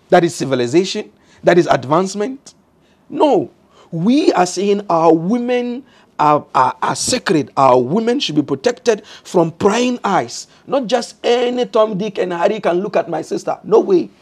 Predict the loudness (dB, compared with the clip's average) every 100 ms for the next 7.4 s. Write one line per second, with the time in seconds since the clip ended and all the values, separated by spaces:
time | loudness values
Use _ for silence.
0 | _ -10 -4 -4 -2 -4 -2 -4 0 0
1 | 0 -4 -18 -16 -2 0 2 6 8 8
2 | 8 6 4 0 2 0 2 -2 0 -8
3 | -6 -6 0 0 2 -2 0 0 0 -2
4 | -4 -4 -6 -20 -8 2 2 2 -6 4
5 | 6 6 2 0 -8 -14 _ _ _ _
6 | _ _ _ -6 -6 -4 -8 -8 -10 -12
7 | -16 -20 _